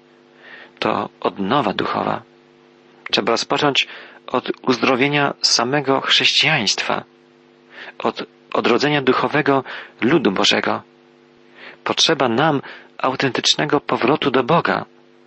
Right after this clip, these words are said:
i budowy solidnego duchowego fundamentu pod nasze życie, życie osobiste, rodzinne i społeczne. Trzeba nam przypomnieć sobie słowa apostoła Pawła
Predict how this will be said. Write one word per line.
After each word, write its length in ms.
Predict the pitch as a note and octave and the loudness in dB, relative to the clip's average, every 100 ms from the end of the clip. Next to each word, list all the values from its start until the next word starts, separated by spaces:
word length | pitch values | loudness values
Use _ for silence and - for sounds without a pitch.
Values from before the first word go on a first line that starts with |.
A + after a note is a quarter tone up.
| - - - - | -20 -20 -20 -4
i 120 | A2+ | -2
budowy 540 | G#2 A2 C3+ C#3+ C3 - | 2 4 4 4 2 2
solidnego 760 | - - A#2+ A2 A2+ D3 D3 C3+ | 0 0 0 0 0 -2 2 2
duchowego 540 | A2+ G#2+ A#2 C#3+ C3+ | 2 2 0 2 2
fundamentu 760 | - A#2+ G#2+ A2 D3+ B2 G#2+ G2+ - - - | 2 0 2 2 2 2 2 0 -6 -10 -4
pod 160 | G#2+ | 0
nasze 300 | G2+ G#2+ G#2+ | 2 2 2
życie, 400 | G2 A2 - A2+ - _ - - - - - | 2 2 0 -2 -6 _ -20 -20 -20 -14 0
życie 440 | A2+ - G#2 - - | 2 4 0 -2 -4
osobiste, 760 | - G2+ G2 C#3+ - A#2+ A2+ - - - - - | 0 0 4 2 2 0 -2 -6 -20 -20 -12 -2
rodzinne 680 | G#2 F2+ B2 A2+ G#2 A2 A2+ - - - - | 0 2 4 4 2 0 -4 -12 -20 -20 -6
i 40 | - | -4
społeczne. 680 | - G2+ A#2 C3+ - - - _ _ _ _ _ - - - - - | -2 -2 -2 0 -2 -4 -8 _ _ _ _ _ -20 -20 -20 -18 -2
Trzeba 300 | - A#2 A#2 | 0 2 2
nam 220 | A2+ G#2 - | 0 0 0
przypomnieć 560 | - - C#3 C#3 A#2+ | 0 0 0 2 2
sobie 380 | - B2 A2+ A#2 - | 0 2 2 2 2
słowa 400 | - C3 B2 A#2+ | 2 2 2 -2
apostoła 500 | - B2 B2 B2 A#2+ | -2 -4 0 0 0
Pawła 480 | B2+ A#2+ G#2 G2 | 0 0 2 2